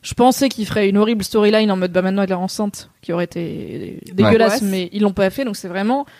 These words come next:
Speaker 1: à part pour motiver Theon à la faire sortir, mais je veux dire, euh, l'autre, il aurait pu lui mettre une baffe et lui dire qu'il allait la torturer. Theon, il, il aurait dit, ah non, bah, j'ai vécu ça, c'est plutôt bof, vas-y, je te sors. Est-ce qu'on était obligé d'avoir, euh,
Speaker 2: Ouais,
Speaker 1: le
Speaker 2: bah.
Speaker 1: fait qu'elle ait perdu en plus sa virginité par un viol, genre, pff.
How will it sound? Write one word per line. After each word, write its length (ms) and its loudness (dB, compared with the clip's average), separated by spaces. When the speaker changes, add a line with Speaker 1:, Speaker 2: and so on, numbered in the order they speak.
Speaker 1:
à 120 2
part 180 0
pour 160 0
motiver 440 2
Theon 480 0
à 260 -2
la 100 -2
faire 200 -4
sortir, 420 0
mais 80 4
je 80 0
veux 80 2
dire, 160 2
euh, 120 6
l'autre, 180 2
il 80 2
aurait 140 4
pu 120 -4
lui 60 2
mettre 220 0
une 80 4
baffe 240 2
et 60 0
lui 100 0
dire 140 0
qu'il 100 0
allait 120 4
la 100 2
torturer. 420 0
Theon, 240 0
il, 320 0
il 80 -4
aurait 140 0
dit, 100 2
ah 100 2
non, 200 2
bah, 240 -2
j'ai 140 0
vécu 220 -2
ça, 160 2
c'est 140 2
plutôt 280 -2
bof, 300 2
vas-y, 320 -2
je 100 -12
te 100 0
sors. 260 2
Est-ce 140 -2
qu'on 80 -4
était 180 -2
obligé 440 2
d'avoir, 360 4
euh, 200 2
Speaker 2:
Ouais, 300 0
Speaker 1:
le 80 6
Speaker 2:
bah. 60 -2
Speaker 1:
fait 180 4
qu'elle 400 4
ait 100 4
perdu 540 2
en 100 4
plus 180 0
sa 180 0
virginité 560 2
par 200 -2
un 140 2
viol, 280 2
genre, 140 -4
pff. 160 -18